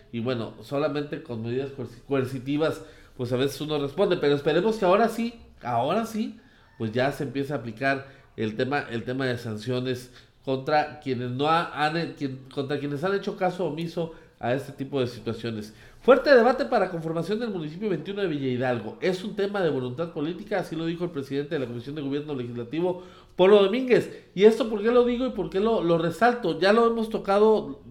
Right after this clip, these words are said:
jueves, viernes de la semana pasada. Este, este, ya existen voces en pro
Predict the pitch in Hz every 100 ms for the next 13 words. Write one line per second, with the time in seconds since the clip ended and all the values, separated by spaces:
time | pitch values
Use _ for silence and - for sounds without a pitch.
0 | 131 135 - 196 202 180 196 196 185 160
1 | 139 147 175 180 170 196 170 180 - -
2 | - - 135 131 - - 139 131 131 -
3 | - - - - - - - - - -
4 | - - - 131 131 127 - 139 131 127
5 | 127 123 123 120 120 113 - - - -
6 | - - - - - - 131 160 - -
7 | 180 151 185 185 185 147 135 160 185 190